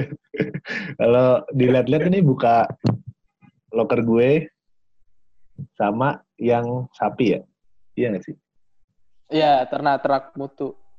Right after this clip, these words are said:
Speaker 2: Eh, kambing sama sapi.
Speaker 1: Itu?
Speaker 2: Sapinya, sapinya baru ini sih, baru,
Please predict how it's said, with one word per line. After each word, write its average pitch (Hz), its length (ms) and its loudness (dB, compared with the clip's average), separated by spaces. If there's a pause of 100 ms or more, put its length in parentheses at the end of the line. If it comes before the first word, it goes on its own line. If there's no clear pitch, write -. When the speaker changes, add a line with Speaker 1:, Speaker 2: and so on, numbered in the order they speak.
(160)
Speaker 2:
Eh, 131 320 4
kambing 139 800 -2
sama 131 160 -10
sapi. 190 480 -12 (320)
Speaker 1:
Itu? 175 400 -2 (400)
Speaker 2:
Sapinya, 156 800 -2
sapinya 156 480 -2
baru 139 320 0
ini 180 160 -2
sih, 127 400 -8
baru, 127 720 -2